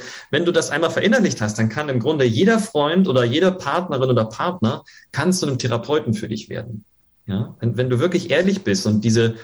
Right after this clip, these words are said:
Orientierung hast auf den Ebenen mit, wie, wie du es jetzt nennst, Projektion oder mental oder dem, was wirklich passiert ist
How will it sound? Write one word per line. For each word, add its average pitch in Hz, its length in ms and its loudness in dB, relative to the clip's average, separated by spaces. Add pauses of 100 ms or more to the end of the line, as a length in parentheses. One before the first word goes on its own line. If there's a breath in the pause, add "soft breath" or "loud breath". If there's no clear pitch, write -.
(100)
Orientierung 127 640 2
hast 101 220 -4
auf 151 200 -2
den 131 140 -2
Ebenen 110 560 0
mit, 98 320 -4
wie, 90 340 -4
wie 95 60 -4
du 98 80 -2
es 95 80 0
jetzt 95 160 0
nennst, 95 140 0
Projektion 104 460 0
oder 101 120 2
mental 123 440 2
oder 110 140 2
dem, 110 160 2
was 104 160 2
wirklich 113 280 0
passiert 139 360 -2
ist 120 300 -2